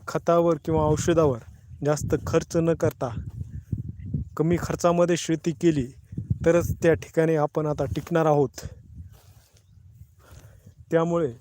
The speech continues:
योग्य ती माहिती मिळवण्यासाठी आपल्या चॅनलला सबस्क्राईब करून ठेवा आणि वेगवेगळे प्रयोग आपण जे केलेले आहेत, जे करतो, ते बघण्यासाठी बेल नोटिफिकेशनला देखील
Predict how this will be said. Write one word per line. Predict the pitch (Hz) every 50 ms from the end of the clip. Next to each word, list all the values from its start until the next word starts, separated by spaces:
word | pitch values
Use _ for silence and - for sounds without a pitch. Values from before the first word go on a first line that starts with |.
| - - _ _ _ _ - - - - - _ _ _ _ - - - -
योग्य | - 127 147 170 170 160 156 175 165 -
ती | 180
माहिती | 165 165 156 151 165 160 147 175 165 135 - - - - - - - - _ _ - - - - _ - - - - _ _ _ _ _ -
मिळवण्यासाठी | 143 147 160 165 170 170 160 - - 160 147 - 165 131 127
आपल्या | 131 135 - 165 165 156 -
चॅनलला | - - 156 156 160 156 156 151
सबस्क्राईब | 143 - - - _ - 156 160 147 - -
करून | - 151 147 135 -
ठेवा | - 165 151 120 107 - _ _ _ _ - - - - - - - - - - -
आणि | 135 120
वेगवेगळे | 117 123 139 151 156 156 160 151 165 165 143 - _ -
प्रयोग | 156 165 175 185 156 120 - - - - - - - - - - - - - _ _ - - _ - - - -
आपण | 143 - - 160 151 143
जे | 143 151 143 - _
केलेले | - 160 156 156 160 160
आहेत, | 156 139 127 156 160 151 - - - -
जे | 135 139 - _ _ -
करतो, | 165 165 170 - 196 156 123 120 - - _ _ - - - - _ _ _ - - - -
ते | 135 110 -
बघण्यासाठी | - 147 147 156 165 160 147 - 165 156 151 160 127 117 117 117 - _ - - - _
बेल | 135 123 151 156 156 156 156
नोटिफिकेशनला | 156 156 147 156 147 - 151 139 - 139 - - 156 151 147 147
देखील | 143 143 147 - - -